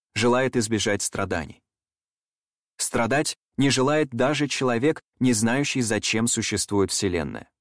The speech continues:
Подобный человек никогда не станет думать: «Раз никакого плана или грандиозного предназначения нет, стану-ка я страдать». Наше тело существует.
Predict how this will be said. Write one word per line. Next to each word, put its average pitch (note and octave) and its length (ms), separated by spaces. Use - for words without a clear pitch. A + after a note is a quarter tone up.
Подобный E3+ 380
человек D3+ 440
никогда C3 400
не C3 120
станет A2 380
думать: F#2 400
«Раз - 480
никакого G2+ 500
плана A2 360
или G2+ 220
грандиозного G2 680
предназначения F#2 800
нет, D3 220
стану-ка C3 540
я G#2 180
страдать». E2 580
Наше E3+ 280
тело D#3 280
существует. G#2 760